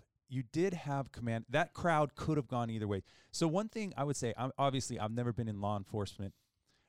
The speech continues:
um, and I'm so new to comedy, but I do have, and I think everyone has this. It's just, it's not, I'm not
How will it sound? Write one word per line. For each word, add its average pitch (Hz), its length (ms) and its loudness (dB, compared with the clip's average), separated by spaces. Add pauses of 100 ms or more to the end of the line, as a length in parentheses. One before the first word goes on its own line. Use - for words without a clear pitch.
(180)
um, 95 400 -2
and 104 140 -4
I'm 98 180 -4
so 120 260 0
new 107 140 -2
to - 80 -4
comedy, 92 440 -6 (280)
but 131 100 0
I 135 60 4
do 180 300 0
have, 139 320 0
and 135 80 -2
I 143 60 2
think 175 220 -2
everyone 131 300 2
has 98 300 -2
this. - 380 -10 (160)
It's 98 120 -6
just, - 220 -4
it's - 140 -2
not, 143 220 0
I'm 123 100 -2
not 131 160 0